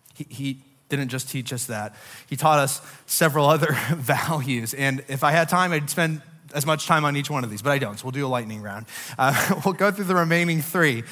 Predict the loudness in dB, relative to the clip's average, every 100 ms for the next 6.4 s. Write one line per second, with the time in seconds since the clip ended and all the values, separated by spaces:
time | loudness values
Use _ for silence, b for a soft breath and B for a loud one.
0 | B B 0 2 2 2 4 4 0 -2
1 | 0 -2 -2 -4 -4 -4 -6 -8 -6 -4
2 | -4 -10 -14 B B B 0 2 4 2
3 | 0 0 -2 -4 -4 0 4 4 4 0
4 | -4 -4 -4 0 0 0 0 -2 -2 0
5 | -2 -2 -6 -6 -6 -8 -6 -6 -4 -4
6 | -2 -4 -8